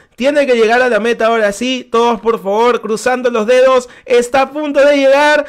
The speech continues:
Vamos, Milbrush, tú puedes. Está por llegar y el robot ha llegado a la meta. Así que Milbrush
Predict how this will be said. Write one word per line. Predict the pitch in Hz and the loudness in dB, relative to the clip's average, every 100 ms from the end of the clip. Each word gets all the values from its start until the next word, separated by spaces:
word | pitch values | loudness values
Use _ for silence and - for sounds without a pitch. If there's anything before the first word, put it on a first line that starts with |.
| - - | -10 -20
Vamos, | - 294 311 320 294 | -6 -4 -2 -2 -2
Milbrush, | 330 320 302 311 294 | 0 0 0 -2 -4
tú | - 294 | -6 -8
puedes. | 311 311 311 311 294 - | 0 2 2 0 -4 -4
Está | 285 277 320 302 | -6 -4 -4 -2
por | 311 311 | -2 -2
llegar | 294 294 294 294 | 0 2 2 2
y | 302 | 2
el | 302 294 | 2 2
robot | 285 285 285 294 294 294 294 - _ 381 | 0 2 4 4 4 2 0 -8 _ -4
ha | 359 349 | 0 2
llegado | 311 277 285 294 285 | 4 4 4 4 4
a | 269 | 4
la | 247 | 2
meta. | 240 262 269 240 | 2 0 0 -2
Así | 208 214 | -4 -6
que | 233 | -6
Milbrush | 226 262 262 254 262 - | -4 -6 -6 -4 -6 -6